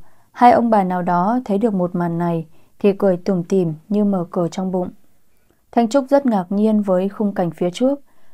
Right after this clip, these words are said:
Nơi đó có một người đàn ông đang bóp chân cho người phụ nữ, trông họ rất hạnh phúc, vui vẻ. Cô cũng là người được sinh ra trong một gia đình hạnh phúc,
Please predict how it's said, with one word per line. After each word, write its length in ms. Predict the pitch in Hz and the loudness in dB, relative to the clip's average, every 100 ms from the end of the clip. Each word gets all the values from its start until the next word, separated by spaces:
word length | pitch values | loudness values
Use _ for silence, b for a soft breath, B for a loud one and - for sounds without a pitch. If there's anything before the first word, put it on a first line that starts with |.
| - | 0
Nơi 180 | 247 247 | 4 6
đó 340 | 208 190 240 | 4 2 0
có 100 | 247 | -2
một 220 | 190 226 214 | 0 0 0
người 140 | 185 | -2
đàn 160 | 175 170 | -2 -2
ông 300 | 202 208 202 | 0 0 -2
đang 240 | 196 190 | -2 -2
bóp 140 | 247 247 | -2 -2
chân 280 | 208 196 | -2 -2
cho 180 | 196 202 | -2 -2
người 160 | 185 175 | -2 -2
phụ 160 | 175 | -2
nữ, 320 | 170 175 220 254 b b b | -2 0 -2 -2 b b b
trông 240 | - 202 190 | 0 2 2
họ 280 | 190 175 | 0 0
rất 180 | 170 240 | -2 -2
hạnh 160 | 214 175 | -4 -6
phúc, 220 | - 254 - - | -4 -4 -4 0
vui 180 | 196 | 2
vẻ. 240 | 180 180 170 - - _ _ _ - | 2 0 -2 -12 -20 _ _ _ -6
Cô 140 | - 240 | 2 4
cũng 160 | 233 | 4
là 140 | 262 208 | 2 0
người 180 | 185 | 0
được 120 | 180 175 | -2 -2
sinh 220 | 214 214 | -2 -2
ra 220 | 214 214 | 0 0
trong 200 | 214 214 | 0 -2
một 100 | 185 | -2
gia 200 | 175 196 | -4 -2
đình 160 | 190 170 | -2 -4
hạnh 160 | 170 | -6
phúc, 240 | - 247 | -2 -2